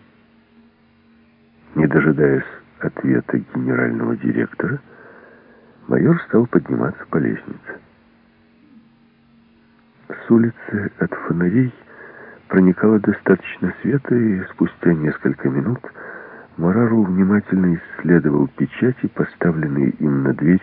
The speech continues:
отдела спецхранения. Убедившись, что к ним никто не прикасался, он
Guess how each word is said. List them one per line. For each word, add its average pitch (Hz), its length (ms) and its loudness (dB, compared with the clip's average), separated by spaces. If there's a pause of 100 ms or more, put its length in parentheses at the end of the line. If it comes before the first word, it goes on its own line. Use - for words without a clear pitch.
(140)
отдела 78 540 2 (500)
спецхранения. 52 880 -2 (1600)
Убедившись, 78 600 0 (520)
что - 220 0
к - 140 -16
ним 76 240 2
никто 73 320 -2
не 67 140 -2
прикасался, 131 840 -6 (1040)
он 127 240 -4